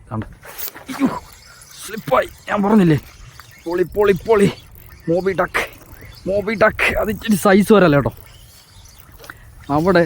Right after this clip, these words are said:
രണ്ട് വരാല എനിക്ക് ഫോളോ ആണെന്ന് ഞാൻ പറഞ്ഞില്ലേ, മോബി ഡക്ക്. കണ്ടോ, കണ്ണിക്കൂടെ ഹുക്ക് കയറിയിരിക്കുന്നത്.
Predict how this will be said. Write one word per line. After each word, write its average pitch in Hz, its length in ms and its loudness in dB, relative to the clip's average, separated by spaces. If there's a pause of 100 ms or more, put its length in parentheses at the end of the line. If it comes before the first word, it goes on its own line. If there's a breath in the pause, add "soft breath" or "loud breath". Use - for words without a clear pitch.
(120)
രണ്ട് 185 360 2
വരാല 165 280 2 (300)
എനിക്ക് 151 220 4 (140)
ഫോളോ 147 280 0
ആണെന്ന് 147 240 6
ഞാൻ 127 120 4
പറഞ്ഞില്ലേ, 113 300 -4 (100)
മോബി 156 260 2
ഡക്ക്. - 160 -4 (520 soft breath)
കണ്ടോ, 139 160 0 (100)
കണ്ണിക്കൂടെ 190 480 2
ഹുക്ക് 135 200 -2
കയറിയിരിക്കുന്നത്. 127 440 0